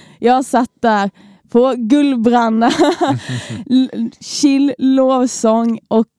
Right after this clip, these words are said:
då s-, alltså så här, alla runt omkring mig bara lös, liksom. Det var så ot-, alltså de, alltså verkligen bara löst. Vi pratar om det här. Ni är ett ljus,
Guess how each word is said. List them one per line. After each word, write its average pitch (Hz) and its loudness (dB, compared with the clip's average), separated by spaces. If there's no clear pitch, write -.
då 220 0
s-, - -16
alltså 233 0
så 247 0
här, 190 -2
alla 254 0
runt 302 0
omkring 240 0
mig 285 0
bara 196 0
lös, 214 -2
liksom. 208 -10
Det 226 -2
var 262 2
så 285 -2
ot-, 311 0
alltså 285 -2
de, 285 -2
alltså 302 -2
verkligen 294 -2
bara 254 0
löst. 226 -2
Vi 240 -2
pratar 330 0
om 302 -2
det 269 0
här. 202 0
Ni 269 4
är 247 4
ett - -6
ljus, 339 0